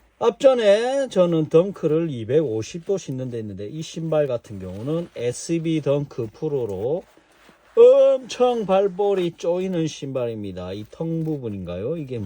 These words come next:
매우 두껍고요. 발을 넣으면 엄청 쫄립니다. 이 신발 같은 경우는 이백육십,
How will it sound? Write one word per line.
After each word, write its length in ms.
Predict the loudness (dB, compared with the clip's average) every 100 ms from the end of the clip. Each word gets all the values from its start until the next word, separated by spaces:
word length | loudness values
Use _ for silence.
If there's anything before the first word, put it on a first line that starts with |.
| -6
매우 340 | 0 2 2 0
두껍고요. 640 | -4 -6 -6 -4 -4 -4 -10 _ _ _ _ _ _ _ _ 0
발을 280 | 2 4 6
넣으면 300 | 6 6 4
엄청 560 | 4 2 0 -4 -4
쫄립니다. 760 | 2 2 2 -4 -6 -8 -10 -14 -20 _
이 140 | -16
신발 400 | -14 -10 -4 -2
같은 320 | -4 -6 -10
경우는 680 | -10 -8 -8 -6 -6 -6 -8 -8
이백육십, 760 | -2 0 0 0 -2 -4 -6